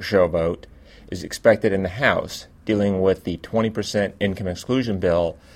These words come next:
for small businesses and calculating their federal income taxes. While that bill is expected to pass the House, albeit it might be a closer vote than originally anticipated, that bill is also not expected to pass the Senate.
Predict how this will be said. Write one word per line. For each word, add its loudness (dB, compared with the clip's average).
for 4
small 0
businesses 0
and -6
calculating -2
their -4
federal -2
income -2
taxes. -12
While 6
that 10
bill 6
is 0
expected 2
to -2
pass 2
the -8
House, 0
albeit 0
it -4
might 2
be -4
a -4
closer -2
vote 0
than 0
originally 2
anticipated, -8
that 2
bill 4
is 0
also 4
not 0
expected -4
to -2
pass -6
the -10
Senate. -8